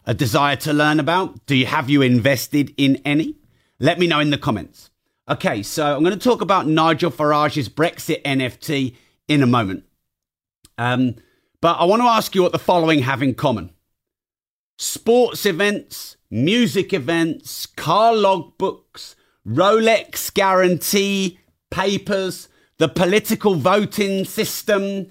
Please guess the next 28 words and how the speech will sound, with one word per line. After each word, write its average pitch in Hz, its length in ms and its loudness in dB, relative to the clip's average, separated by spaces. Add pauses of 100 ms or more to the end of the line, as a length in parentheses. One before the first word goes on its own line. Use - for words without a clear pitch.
(340)
access 220 520 -2
to - 160 -6
university, 208 1040 0
access 208 500 -4
to 185 220 -4
online 190 540 0
courses, 185 680 -8 (320)
and 175 240 0
property 175 480 -2
title 151 540 -2
deeds. 101 720 -6 (640)
What 180 240 4
do 208 100 4
all 208 260 4
of 170 140 -2
these 185 300 0
have 156 180 -2
in 143 160 -2
common? 113 320 -2
Let 117 80 -4
me 131 80 -2
say 147 240 -4
'em 147 120 0
again. 143 340 0
Nigel 147 340 0
Farage's, 190 600 0 (240)
uh, 139 100 0
Brexit, 175 920 -4